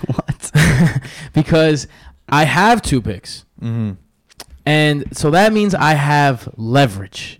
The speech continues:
Speaker 2: and I have the ability to go out and take a chance on a guy. And there is a guy right now here that probably won't be here in, in the real draft.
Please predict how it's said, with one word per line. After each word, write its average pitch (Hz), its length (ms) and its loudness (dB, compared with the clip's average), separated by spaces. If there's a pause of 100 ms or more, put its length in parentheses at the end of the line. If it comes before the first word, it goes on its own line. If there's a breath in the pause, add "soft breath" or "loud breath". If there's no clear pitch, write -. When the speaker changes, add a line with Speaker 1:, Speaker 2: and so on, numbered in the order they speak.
Speaker 2:
and 123 140 -2
I 123 120 2
have 123 500 0 (360 soft breath)
the 156 120 4
ability 175 440 0
to 170 80 0
go 156 260 2
out 147 220 4
and 123 140 -8
take - 220 0
a 151 40 0
chance 135 360 -2
on 123 80 -2
a 113 60 -4
guy. 107 280 -2 (800 soft breath)
And 147 280 2
there 170 200 6
is 233 120 4
a 240 60 0
guy 175 560 0
right 180 300 2
now 156 320 0
here 156 360 2
that 151 160 -2
probably 240 280 2
won't 220 220 4
be 185 120 4
here 165 240 4
in, 127 140 -4
in 131 100 -4
the 127 160 0
real 127 180 4
draft. 127 460 0